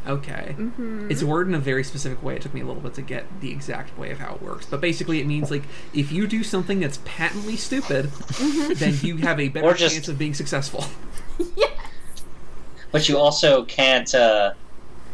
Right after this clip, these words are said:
Speaker 3: you take a penalty to trying to, like, get away from the consequences. <laughs>
Speaker 1: Well, it's not that. It's if you also would take a penalty to roll against the consequences, which basically means, like, if you're putting yourself in a situation where, uh,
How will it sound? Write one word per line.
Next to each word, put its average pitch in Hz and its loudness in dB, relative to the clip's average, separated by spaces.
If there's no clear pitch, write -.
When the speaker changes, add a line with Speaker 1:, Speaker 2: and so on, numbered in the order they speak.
Speaker 3:
you 127 0
take 127 0
a 123 -2
penalty 123 0
to - -6
trying 110 2
to, 104 -4
like, 107 0
get 120 2
away 110 4
from 101 -10
the 98 -6
consequences. - -4
<laughs> - 2
Speaker 1:
Well, 403 6
it's - 4
not 147 0
that. 180 2
It's 156 -4
if 170 -2
you 160 -2
also 143 0
would 151 -2
take 135 -4
a 127 -4
penalty - -4
to 151 -2
roll 135 0
against 139 -4
the 147 -4
consequences, - -6
which 143 -2
basically 160 0
means, 147 2
like, 139 -2
if 143 0
you're 143 2
putting 151 -2
yourself 143 0
in 139 0
a 131 -2
situation 139 0
where, 131 2
uh, 127 -2